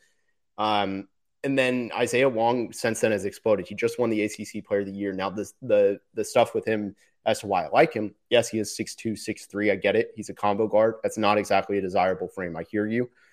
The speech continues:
But he's the best space creator in the country right now. His shot has improved. Everything scouts asked him to do this summer was around shooting. They said, "Hey, improve your shot. Show that you can shoot over contest."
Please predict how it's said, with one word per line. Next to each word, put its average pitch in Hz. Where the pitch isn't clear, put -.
But 131
he's 117
the 113
best 127
space 127
creator 110
in 107
the 110
country 104
right 90
now. 95
His 120
shot 131
has 120
improved. 107
Everything 156
scouts 120
asked 120
him 131
to 113
do 113
this 120
summer 147
was 123
around 110
shooting. 104
They 95
said, 101
"Hey, 110
improve 131
your 143
shot. 113
Show 127
that 131
you 110
can 110
shoot 127
over 117
contest." 98